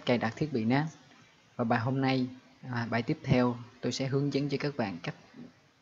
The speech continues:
bắt đầu đăng nhập vào và sử dụng. Thì để, trước tiên để sử dụng được thì, à, việc đầu tiên các bạn cần đó là tạo ổ cứng và phân vùng.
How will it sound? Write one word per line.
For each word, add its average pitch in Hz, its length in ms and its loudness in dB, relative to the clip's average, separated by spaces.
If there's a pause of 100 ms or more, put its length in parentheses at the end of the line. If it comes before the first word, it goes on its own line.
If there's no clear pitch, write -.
(120)
bắt 151 120 0
đầu 127 120 4
đăng 127 180 4
nhập 117 120 2 (100)
vào 107 220 -2 (140)
và 110 120 -2
sử 110 160 -4
dụng. 110 260 2 (680)
Thì 127 140 2
để, 113 260 -2
trước 180 100 0 (100)
tiên 135 240 4
để 113 160 0
sử 110 100 0
dụng 113 280 2
được 110 280 2
thì, 110 320 -4
à, 110 60 -2
việc 110 180 -2
đầu 113 140 0
tiên 123 680 2
các 147 100 -2
bạn 110 180 0
cần 107 240 0
đó 117 60 0
là 131 100 2
tạo 107 280 -2 (320)
ổ 113 300 -6
cứng 143 240 2
và 131 100 0
phân 123 220 0
vùng. 107 200 4